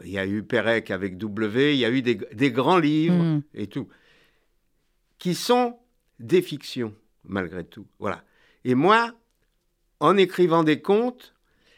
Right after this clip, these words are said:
Speaker 1: j'essaye de di-, non pas d'inventer, mais de me projeter quand il n'y aura plus les témoins, quand il n'y aura plus les enfants des témoins,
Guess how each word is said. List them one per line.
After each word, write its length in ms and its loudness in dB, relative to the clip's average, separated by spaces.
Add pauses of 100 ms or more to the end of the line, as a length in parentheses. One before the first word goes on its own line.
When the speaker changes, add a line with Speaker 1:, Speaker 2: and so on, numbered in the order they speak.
(160)
Speaker 1:
j'essaye 580 2
de 160 2
di-, 180 -8 (1500)
non 220 2
pas 200 4
d'inventer, 760 2 (500)
mais 120 4
de 180 4
me 200 4
projeter 720 0 (600)
quand 280 4
il 120 2
n'y 100 4
aura 240 2
plus 180 -2
les 140 -2
témoins, 420 -6 (840)
quand 240 2
il 80 4
n'y 140 6
aura 200 4
plus 160 0
les 220 -2
enfants 300 -4
des 100 -6
témoins, 420 -12